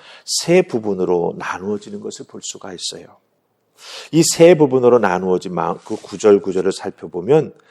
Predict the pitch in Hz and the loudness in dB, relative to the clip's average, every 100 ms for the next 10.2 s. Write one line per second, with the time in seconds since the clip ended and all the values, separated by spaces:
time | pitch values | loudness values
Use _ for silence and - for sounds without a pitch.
0 | _ - - - 170 180 165 113 - 87 | _ -20 -8 -2 2 2 2 -2 -4 -8
1 | 85 85 - 110 101 - 104 92 92 131 | -8 -8 -10 -8 -8 -10 -12 -12 -10 -8
2 | 175 170 _ - 87 - 107 139 151 120 | -8 -12 _ -8 -8 -6 -4 -4 -6 -10
3 | 113 113 107 90 87 90 87 85 87 85 | -8 -8 -6 -8 -8 -10 -12 -12 -10 -10
4 | 87 - - 82 80 80 87 117 165 - | -12 -16 -18 -20 -20 -10 -4 -4 -4 -12
5 | _ - 82 87 82 85 - - - - | _ -14 -12 -10 -10 -10 -12 -12 -10 -12
6 | - - - - _ _ _ _ _ - | -12 -20 -20 -20 _ _ _ _ _ -4
7 | 104 101 - 101 90 92 87 82 92 127 | -4 -2 0 2 2 0 -2 -6 -2 0
8 | 190 208 _ _ _ - - _ 98 113 | 0 -6 _ _ _ -20 -20 _ 4 6
9 | - 113 110 123 156 - 170 127 107 - | 4 4 6 6 2 0 0 2 0 -2
10 | 95 | -8